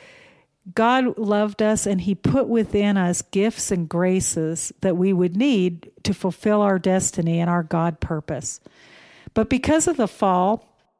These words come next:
at the very moment of birth, Satan begins working on little babies, trying to destroy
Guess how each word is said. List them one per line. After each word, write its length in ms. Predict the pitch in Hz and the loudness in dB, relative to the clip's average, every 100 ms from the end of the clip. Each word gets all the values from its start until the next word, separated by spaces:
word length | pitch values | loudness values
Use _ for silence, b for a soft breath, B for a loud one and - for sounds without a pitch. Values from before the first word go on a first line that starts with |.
| _ - | _ -2
at 140 | 208 | 0
the 60 | 214 | 2
very 280 | 226 302 302 | 2 2 2
moment 400 | 240 262 277 233 | 2 2 2 0
of 160 | 170 | 0
birth, 260 | 214 185 160 | 2 2 0
Satan 400 | - 214 202 196 | 0 2 2 0
begins 400 | 196 196 185 175 | 0 0 0 -2
working 680 | 170 214 254 - 165 170 - | 0 0 0 -4 -4 -4 -6
on 300 | 190 196 190 | -4 -2 0
little 300 | 185 233 294 | 0 0 -2
babies, 540 | 226 220 220 185 165 | -2 0 0 -2 -4
trying 360 | - 208 208 226 | -4 -2 -2 -2
to 60 | 190 | -4
destroy 920 | 165 170 - - 233 262 185 175 | -6 -4 -6 -2 0 2 2 0